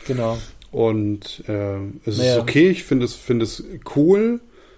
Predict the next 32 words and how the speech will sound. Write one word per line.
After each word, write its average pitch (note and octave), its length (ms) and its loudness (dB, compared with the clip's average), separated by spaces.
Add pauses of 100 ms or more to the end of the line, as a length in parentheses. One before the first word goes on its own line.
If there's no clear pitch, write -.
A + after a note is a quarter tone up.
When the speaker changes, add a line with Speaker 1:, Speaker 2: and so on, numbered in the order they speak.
(360)
Speaker 2:
Also B2 160 2
es A2+ 120 -2
hat B2+ 200 0
mich D3+ 260 4
persönlich B2 420 2
nicht - 200 -6
angesprochen, C3+ 440 -2
ich - 120 -10
war G#2+ 100 -4
nicht G2 220 -8
da, C3+ 140 -2
aber A#2+ 160 -6
es, G#2+ 140 -12
ich A2+ 120 -16
finde A2 180 -8
es - 100 -16 (120)
cool, C#3+ 240 2
dass B2+ 200 -6
sie, A#2 300 -2 (760)
äh, A2 200 -2
das G2+ 240 -8
von - 320 -6
sich B2+ 240 -2
aus A#2+ 240 -2
so G#2 240 -6
machen, B2 320 0
weil A2+ 80 2
sie G#2+ 80 -2
davon G#2+ 280 -8
überzeugt B2 520 0
sind. C#3 200 2
Speaker 1:
Ja. C3+ 120 4